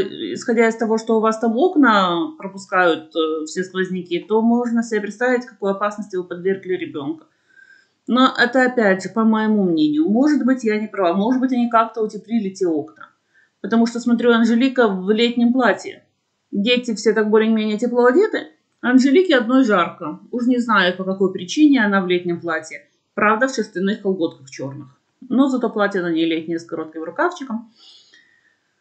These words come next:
Ой, ну нет слов. Вот честное слово, длинное платье, летнее, чуть ли не шифоновое, и черные шерстяные теплые колготы.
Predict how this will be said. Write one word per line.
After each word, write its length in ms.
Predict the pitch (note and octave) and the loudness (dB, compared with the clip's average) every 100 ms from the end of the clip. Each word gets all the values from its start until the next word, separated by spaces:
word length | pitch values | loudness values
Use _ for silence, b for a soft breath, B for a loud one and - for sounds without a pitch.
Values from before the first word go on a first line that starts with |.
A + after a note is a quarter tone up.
| _ _ _ - | _ _ _ 4
Ой, 240 | E4 C4+ | 6 8
ну 100 | D4 | 8
нет 260 | E4+ F4+ - | 8 6 0
слов. 300 | B3+ A#3 G3 | 2 4 2
Вот 120 | G#3+ | 0
честное 300 | C#4+ C4+ B3+ | -2 0 0
слово, 240 | A3+ G3+ | 2 2
длинное 420 | G3 B3+ A3+ G3 F#3+ | 4 4 4 2 0
платье, 800 | B3 D#4 F4 C4 G3 D#3+ F#3+ - _ _ | 0 2 2 0 0 0 -4 -12 _ _
летнее, 760 | A3+ A3+ G3+ F#3 E3 D3+ C#3 D#3+ | 0 4 2 2 0 0 -2 -6
чуть 180 | G#3 G3+ | -8 -4
ли 80 | |
не 80 | G3+ | -4
шифоновое, 640 | G3 A3+ F#3+ E3 D3+ D3+ D#3 D#3+ | -4 -4 -2 0 0 -2 -4 -4
и 580 | A3+ A3+ A3 A3 G#3+ | -2 0 2 2 0
черные 500 | G#3 B3 C4 C4 B3 | 0 2 4 4 2
шерстяные 640 | A#3 G3+ - G3 G#3 A3 A3 | 0 -6 -6 -4 0 0 -2
теплые 400 | - F#3+ G3 F#3 | -2 -2 0 -2
колготы. 480 | F#3 F3 C#3+ C3 | 0 -4 -4 -8